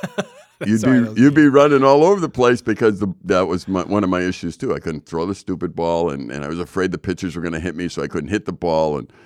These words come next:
Speaker 1: Yeah.
Speaker 2: I mean, really, it's, it's ironic how when you're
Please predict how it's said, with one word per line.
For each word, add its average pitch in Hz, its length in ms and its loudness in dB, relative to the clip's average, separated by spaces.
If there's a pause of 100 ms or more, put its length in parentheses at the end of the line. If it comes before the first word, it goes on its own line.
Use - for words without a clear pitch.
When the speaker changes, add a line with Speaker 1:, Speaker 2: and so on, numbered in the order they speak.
Speaker 1:
Yeah. 98 260 -16
Speaker 2:
I 101 80 -2
mean, 113 280 2
really, 113 460 0 (240)
it's, - 380 -4
it's 101 180 -2
ironic 107 680 -4
how 85 600 -4
when 85 300 -6
you're 80 420 -8